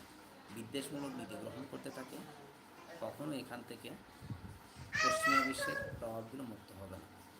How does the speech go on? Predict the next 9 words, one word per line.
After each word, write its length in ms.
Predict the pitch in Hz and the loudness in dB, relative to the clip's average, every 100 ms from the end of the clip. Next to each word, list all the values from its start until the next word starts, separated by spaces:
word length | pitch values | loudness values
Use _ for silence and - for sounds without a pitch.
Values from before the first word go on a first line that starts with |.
| - 101 | -10 -6
তো 80 | 104 | -4
আশা 200 | 107 117 | -4 -6
করছি, 420 | 107 - 127 127 | -6 -2 -2 -2
আহ, 1200 | - - - - - - - - - 98 92 82 - - - - - - | -8 -14 -12 -8 -8 -10 -12 -12 -10 -8 -6 -6 -10 -14 -16 -16 -16 -12
বিষয়টা 380 | 101 - 110 110 | -10 -6 -6 -6
আপনারা 400 | 98 95 95 95 95 | -6 -6 -4 -4 -6
বুঝতে 280 | 98 95 - - | -10 -10 -8 -6
পেরেছেন 340 | 113 113 - 196 95 | -6 -6 -10 -10 -10
এবং 200 | 92 90 | -8 -8